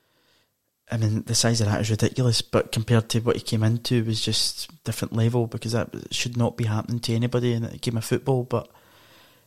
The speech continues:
he does so well under pressure, and when anybody was asking the question, what was he gonna do with the whole ball and goalie incident, he's kept a lid on it, he's kept it calm. I'm sure he's kept it well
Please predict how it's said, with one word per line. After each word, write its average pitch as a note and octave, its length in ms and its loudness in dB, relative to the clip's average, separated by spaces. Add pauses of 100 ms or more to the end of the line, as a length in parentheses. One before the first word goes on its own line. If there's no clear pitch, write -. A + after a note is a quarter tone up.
(720)
he - 200 -4
does D3 240 4
so C#3+ 220 4
well A#2+ 300 4
under A#2+ 200 2
pressure, B2 480 0 (140)
and A2+ 320 2
when B2 160 2
anybody D3 340 4
was A#2+ 140 2
asking A#2 300 2
the A2+ 60 0
question, A#2 720 0 (1300)
what A#2+ 140 -4
was B2 80 2
he A#2+ 60 0
gonna A#2 180 2
do A#2 160 0
with A#2 100 -2
the A2+ 60 2
whole A#2 160 -4
ball A2+ 240 -4
and A#2 120 0
goalie B2+ 300 0
incident, C3+ 460 -2
he's - 140 -4
kept - 280 0
a C#3 60 0
lid A#2+ 180 0
on C3+ 160 2
it, C#3+ 120 0
he's - 100 -8
kept - 320 -4
it - 100 -8
calm. A2+ 240 0
I'm B2 140 0
sure C3+ 160 -4
he's B2+ 160 -2
kept - 340 -4
it G#2+ 100 -2
well B2 440 0